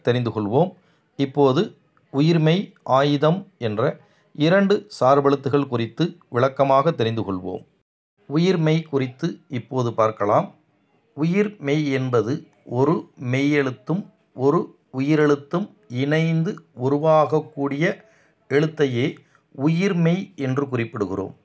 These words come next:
திரையை கவனியுங்கள். இக் கூட்டல் ஆ இந்த இரண்டு எழுத்தையும் இணைத்து ஒலித்து பாருங்கள். க என்ற எழுத்தானது தோன்றும். அப்போ ஒரு மெய்யெழுத்தும் ஒரு உயிரெழுத்தும் இணைந்து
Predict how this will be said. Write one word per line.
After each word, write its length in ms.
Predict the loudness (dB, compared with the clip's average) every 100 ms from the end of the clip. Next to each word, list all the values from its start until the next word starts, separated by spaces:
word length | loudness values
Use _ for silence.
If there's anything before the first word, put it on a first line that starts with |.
| _
திரையை 360 | -2 0 0 -2
கவனியுங்கள். 680 | -2 -2 -2 -4 -4 -2 -4 -6 _ _ _ _
இக் 240 | -4 -4 -8 _ _ _ -10
கூட்டல் 360 | -6 -2 -2 -4 _ 0
ஆ 120 | 2 0 -4 _ _ -12
இந்த 220 | -4 0 0 -2 -4
இரண்டு 420 | 0 0 0 -4 -6 -12 -6
எழுத்தையும் 540 | -4 -2 -2 -2 -4 -6 -8
இணைத்து 500 | -4 -2 -2 -4 -8 -10 -12
ஒலித்து 360 | -6 -4 -4 -4
பாருங்கள். 520 | 0 2 2 0 -4 -8 _ _ _ _ 2
க 140 | 2 2 -6 _ _ _
என்ற 260 | -6 -4 -2 -4 -6 _ -4
எழுத்தானது 580 | -2 2 2 2 0 -6 -6
தோன்றும். 440 | -2 -2 -4 -10 -14 _ _ _ -6
அப்போ 280 | -4 2 2 2 0 _ _ _
ஒரு 160 | 0 2
மெய்யெழுத்தும் 720 | 0 0 0 -2 -4 -4 -4 -6 _
ஒரு 180 | 0 2
உயிரெழுத்தும் 720 | 2 0 0 0 -2 -4 -4 -4 -10 -6
இணைந்து 520 | -2 0 -2 -2